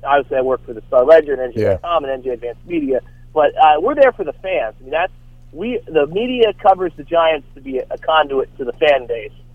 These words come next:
Speaker 1: you know, an independent conduit to the fan base. You know, obviously,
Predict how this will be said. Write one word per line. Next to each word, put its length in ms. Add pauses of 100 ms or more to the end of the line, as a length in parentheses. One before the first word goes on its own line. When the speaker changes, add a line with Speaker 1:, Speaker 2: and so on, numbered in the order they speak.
(240)
Speaker 1:
you 80
know, 80
an 80
independent 640
conduit 420
to 60
the 60
fan 260
base. 260
You 80
know, 60
obviously, 320